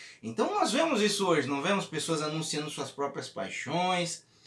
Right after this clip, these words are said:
E aí ele fala aqui que as pessoas questionariam a vinda de Jesus,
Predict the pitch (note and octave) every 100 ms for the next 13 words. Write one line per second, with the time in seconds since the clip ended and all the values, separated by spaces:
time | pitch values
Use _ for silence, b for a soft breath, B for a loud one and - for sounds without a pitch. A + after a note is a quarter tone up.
0 | B B B - G3+ A#3+ D#4+ B3 G#3 -
1 | A#3 A3 A3 A#3+ A#3 - A3 G#3+ A3+ A3
2 | A3 G#3+ B3 B3 B3 A3 E3+ A#3 C4 B3
3 | F#3+ D3+ C3+ B2 G#3+ C4 A3 C#3+ A#2+ B2+
4 | A#2+ G#2+ G#2+ D3+ C#3+ B2 - -